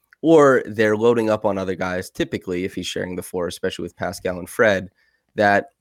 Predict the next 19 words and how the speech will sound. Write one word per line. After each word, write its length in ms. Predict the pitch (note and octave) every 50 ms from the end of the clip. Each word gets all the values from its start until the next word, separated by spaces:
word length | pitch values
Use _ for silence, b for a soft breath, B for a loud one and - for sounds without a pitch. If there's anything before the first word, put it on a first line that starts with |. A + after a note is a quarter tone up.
| _
they 140 | F#2 G2+ B2
can't 220 | B2 E3 D3+ A#2+ F#2+
really 200 | C3+ C3+ B2 A2+
rotate 420 | A2+ A2+ A2+ G#2+ - G2+ F#2+ F#2
over. 380 | F#2 E2+ D#2+ - B1 - - _ _ _ _ _ _ _
And 440 | - G#2 G#2 G#2 G#2 G#2+ G#2+ F#2+ - - -
as 200 | G#2 A2+ G#2+ G2
we 120 | A2 G#2+
saw 180 | - - A2+ G#2+
against 260 | G#2+ G#2 G#2+ G#2 -
the 60 | G#2
seventy-sixers, 840 | F#2+ - G#2+ G2+ G2 G2+ - - D3 - - G#2+ G#2 G2 F#2 - - _ _ _ _ _ _
he 160 | - B2 C3+
puts 280 | C3 E3 C#3+ C3+ -
one 200 | A#2+ A#2 A#2+ A#2+
dribble 240 | A2 A#2 G#2+ G2+ G#2
down, 500 | F#2+ G#2 G#2 G2+ G2 G2 F#2+ F#2 F#2 F#2+ - _ _ _ _
he 140 | - G#2 G2
gathers, 720 | F2+ G#2 G2 F#2+ F#2+ F2+ F#2 F#2 F2+ F2+ - - -